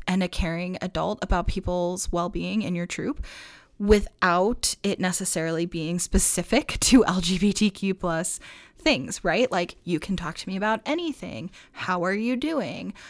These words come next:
I wanna know how you're doing for real. How are things at home? Like, I care. I am invested. I am supportive. I will also be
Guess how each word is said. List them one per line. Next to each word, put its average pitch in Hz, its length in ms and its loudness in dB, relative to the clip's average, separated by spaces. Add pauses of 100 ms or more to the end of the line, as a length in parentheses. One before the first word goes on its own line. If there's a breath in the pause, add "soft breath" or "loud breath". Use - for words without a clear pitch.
(160 loud breath)
I 190 60 0
wanna 180 260 0
know 165 160 -4
how 160 160 -4
you're 214 180 -4
doing 156 320 -6
for 247 260 -2
real. 262 640 -2 (240 loud breath)
How 175 240 0
are 180 140 2
things 196 420 -2
at 254 220 -2
home? 170 500 -2
Like, 170 320 -4
I 196 140 0
care. 208 460 -2
I 190 160 -2
am 196 380 -2
invested. 247 460 0
I 156 180 -6
am 180 300 -4
supportive. 180 880 -2
I 175 300 -4
will 196 280 0
also 247 440 2
be 277 480 -2